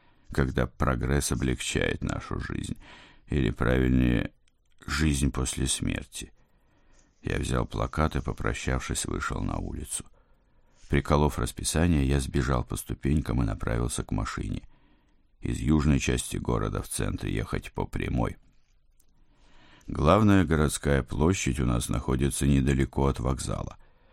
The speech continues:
Нужно только дойти до конца аллеи из черных вязов, свернуть к красивому зданию мэрии, стиль хард-рококо за прошлый век. И вот вы на месте.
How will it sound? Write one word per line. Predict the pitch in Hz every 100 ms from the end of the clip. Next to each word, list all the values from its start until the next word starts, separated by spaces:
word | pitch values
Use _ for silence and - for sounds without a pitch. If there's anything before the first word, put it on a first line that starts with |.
| - -
Нужно | - 78 80
только | 76 73 - 67
дойти | 73 73 80
до | 67
конца | 65 71 69 - 69
аллеи | 71 87 107 71
из | 67
черных | - - 58 62 60 -
вязов, | 50 50 - -
свернуть | - 71 76 82 76 -
к |
красивому | - 65 67 - 67 69 65
зданию | 60 64 64 60 50
мэрии, | 50 60 62 67 71 82 - _ _ _ _ _
стиль | - - - 62 58
хард-рококо | - - 50 50 - - 60 60 - 50 - - 52 - _ - -
за | 71 67
прошлый | - 52 - 55
век. | 52 50 - - - - - - - -
И | 55
вот | 62 64
вы | 65 65
на | 65
месте. | 58 50 - - -